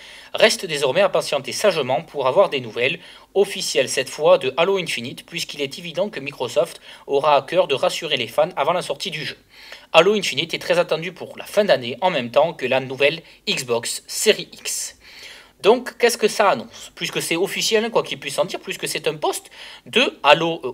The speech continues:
officiel, donc de trois cent quarante-trois Industries. Moi, je pense que ça peut être une bonne idée, parce que si tout le monde ne, par exemple, les joueurs qui sont un petit peu réticents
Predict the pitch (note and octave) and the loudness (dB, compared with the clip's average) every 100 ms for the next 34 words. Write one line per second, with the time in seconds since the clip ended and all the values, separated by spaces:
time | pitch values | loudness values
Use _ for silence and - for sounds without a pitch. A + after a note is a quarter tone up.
0 | - D#3 D3 - B3 F3 A3 F3+ D3+ A3 | -8 -8 -6 -2 0 2 0 2 0 0
1 | A3 - - G#3 F3 D3 D3 B3+ G3+ E3 | 0 -2 0 0 2 2 2 0 0 -8
2 | - G2+ _ _ _ _ _ _ _ _ | -12 -18 _ _ _ _ _ _ _ _
3 | _ _ _ - - - - - - _ | _ _ _ -18 -16 -16 -16 -18 -20 _
4 | _ _ D#3 A#3+ C4 A3 C4 B3+ F#3 G3 | _ _ 0 2 2 0 0 0 2 2
5 | A3+ A3+ G3 F#3 E3+ B2 - _ _ _ | 2 0 -2 -2 -2 -6 -12 _ _ _
6 | E3+ D#3+ - C#3+ B2+ B2 - - _ - | 4 4 0 -4 -4 -6 -18 -20 _ -10
7 | - - C4 B3+ - F#3+ G3+ A3 F3+ D#3 | -4 -2 -4 -6 -6 -2 0 0 0 0
8 | D3 C#3+ C3+ C3 B2+ B2 A#2+ A#2+ A#2 A#2 | 2 2 2 0 0 -2 -2 -4 -6 -6
9 | A2+ A2+ - - - _ - A#2+ G3 - | -6 -8 -16 -20 -20 _ -4 0 0 2
10 | G3+ G#3+ G#3+ _ C3 E3 D#3+ A3+ - E3+ | 2 2 -2 _ -2 0 4 2 2 -2
11 | - G3 G3 G3 - E3+ F#3+ F3 D#3+ - | -4 -4 -4 -6 -8 -4 0 2 0 -2
12 | - E3 A3 | 4 6 6